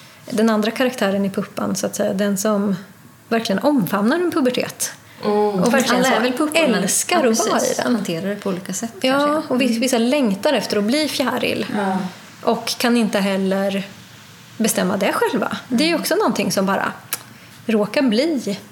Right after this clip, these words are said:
Speaker 2: Ja.
Speaker 1: Det är ingenting man väljer riktigt. Ehm,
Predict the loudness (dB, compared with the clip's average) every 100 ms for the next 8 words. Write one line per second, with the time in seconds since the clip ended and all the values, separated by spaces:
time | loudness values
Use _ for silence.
0 | -18 -16 -16 -20 -20 -20 -20 -20 -20 -12
1 | -10 -10 -14 -4 0 2 2 2 0 2
2 | 2 0 0 -2 -2 -6 -6 -8 -12 -16
3 | -20 -20 -20 -20 -16 -4 -2 0 0 0
4 | -2